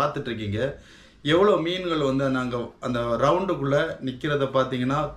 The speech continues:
தொட்டியில, அதாவது மீன் தொட்டியில வந்து மீன்கள் வந்து எப்படி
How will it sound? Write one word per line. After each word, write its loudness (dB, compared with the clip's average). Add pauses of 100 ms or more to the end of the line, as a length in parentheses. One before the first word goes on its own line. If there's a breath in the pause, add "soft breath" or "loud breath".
(160)
தொட்டியில, -2 (560 loud breath)
அதாவது 4
மீன் 0
தொட்டியில -2
வந்து 0 (100)
மீன்கள் -2
வந்து 0
எப்படி 0